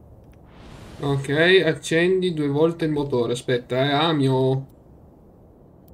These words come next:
Amio. Accendi le luci, Amio.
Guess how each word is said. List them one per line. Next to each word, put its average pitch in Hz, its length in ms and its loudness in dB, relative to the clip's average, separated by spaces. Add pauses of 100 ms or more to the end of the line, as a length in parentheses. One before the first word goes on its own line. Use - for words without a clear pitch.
(400)
Amio. 139 760 -2 (3000)
Accendi 170 380 0
le 156 120 2
luci, 139 400 0
Amio. 147 840 2